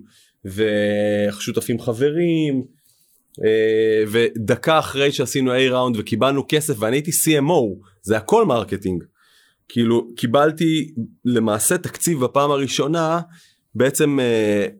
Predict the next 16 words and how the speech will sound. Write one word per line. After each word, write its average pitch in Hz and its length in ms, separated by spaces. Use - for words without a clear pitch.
בבורד 135 420
הראשון 143 560
פוטרתי. 165 520
עכשיו, 107 460
כשפוטרתי, 156 1080
אמרו 120 300
לי 156 180
את 104 80
זה 107 160
השותפים 120 600
שלי 104 400
בעברית, 107 760
פה 120 220
בישראל, 101 1080
לא 120 200
איפשהו 101 680